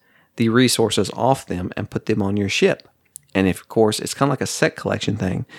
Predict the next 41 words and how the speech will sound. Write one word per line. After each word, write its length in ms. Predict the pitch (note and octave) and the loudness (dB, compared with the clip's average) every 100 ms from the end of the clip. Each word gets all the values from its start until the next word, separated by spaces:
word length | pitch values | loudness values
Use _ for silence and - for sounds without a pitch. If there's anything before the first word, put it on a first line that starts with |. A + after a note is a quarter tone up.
| - - - | -20 -20 -8
The 60 | - | 0
more 220 | G2+ G#2+ | 4 4
different 260 | G2+ G2+ - | 2 -2 -2
types 260 | G#2 G2 | -2 0
of 80 | - | 2
resources 500 | G#2 A2 A2 G#2+ G#2+ | 2 4 2 0 0
you 100 | G#2 | 0
have, 360 | G2+ G#2+ A2+ A#2+ | 0 0 2 2
that 140 | A#2+ | 0
gives 200 | - G#2 | 0 0
you 100 | G#2+ | 0
money. 380 | G2 G2+ A2+ B2+ | 0 2 2 2
Money 380 | - A2 G#2+ G#2+ | 2 2 2 0
also 280 | G2+ G2+ G2 | -2 -2 0
helps 260 | G#2 - | -2 -2
you 60 | - | -2
in 120 | G2+ | -2
bidding. 380 | - A2 B2 B2+ - - - - | 2 2 4 0 -6 -20 -20 -2
Those 180 | A2+ G#2+ | 0 2
resources 500 | A2+ - A2 G#2+ G#2 | 0 2 -2 0 0
can 140 | G#2 | 0
also 220 | F#2 G2+ G#2 | 0 0 -2
be 120 | G#2+ | -2
cashed 380 | - G#2 G2 G#2+ | -4 -4 -2 -2
in 120 | G2+ | -2
for 120 | - | -2
extra 360 | A2 G2+ - - | -4 -4 -4 0
actions. 580 | G#2+ B2 - - C#3 - - - - - - | 0 -2 -2 -4 -6 -12 -16 -16 -16 -16 -2
And 120 | C3+ | 0
so 220 | - B2+ A2+ | 4 2 2
the 120 | A#2+ | 0
game 600 | A#2+ A#2+ C3 F3 F#3 E3+ - | -2 2 4 4 2 0 2
is 200 | G#2 G#2 | 2 2
very 600 | A2+ A2+ A#2 C#3 C#3+ C#3 | -4 2 2 4 2 0
thanky 840 | - - - B2+ B2+ - G#2+ - _ _ | -2 -10 2 4 4 0 -6 -8 _ _
for 160 | _ - | _ -2
such 260 | - G#2+ - | 0 0 -2
a 60 | |
simple 560 | - - A2+ A#2 A#2 B2+ _ - | -2 0 -2 -2 -4 -6 _ -6
bidding 380 | A2+ A2+ G#2+ G#2+ | 4 4 4 0
mechanic. 720 | G#2 - A#2+ G#2+ F#2+ - - | -2 0 0 2 -2 -8 -20